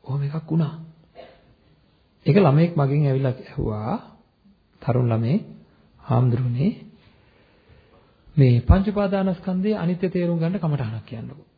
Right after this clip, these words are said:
මං ගියා කේසා ලෝමා නඛා දන්තා දචෝ මංසන්හාර. ඒක හරියන්නේ නැහැ. කෙස් කියන්නේ සම්මත කරගත්ත දේ. ලොම් කියන්නේ සම්මත කරගත්ත දේ. මං ඒකයි කියන්නේ. මේ ධර්මයේ විකෘතිය කියලා අපි කතා කරාට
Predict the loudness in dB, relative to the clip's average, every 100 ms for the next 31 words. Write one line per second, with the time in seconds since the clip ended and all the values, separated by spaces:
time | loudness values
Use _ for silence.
0 | _ _ _ _ _ _ 0 2 2 2
1 | 0 2 0 0 0 0 -2 -2 -2 -2
2 | -4 -2 -4 -4 -4 -4 -4 -4 -4 -6
3 | -8 -14 _ _ _ _ _ _ _ _
4 | _ _ _ _ _ -4 -2 0 0 -2
5 | -4 -6 -10 -20 _ _ _ _ _ _
6 | _ _ _ _ _ _ _ _ _ 2
7 | 4 4 2 2 4 2 0 -2 -2 -4
8 | -4 -4 -6 -10 -12 -14 -20 _ _ _
9 | 6 6 6 2 0 -2 -4 -2 -4 -4
10 | -6 -8 -10 -14 -14 -18 _ _ -6 -4
11 | -4 -4 -4 -4 -6 -8 -16 _ _ _
12 | _ _ _ 0 2 4 4 4 4 2
13 | 0 -4 0 0 2 0 -2 -6 -6 -4
14 | -4 -6 -10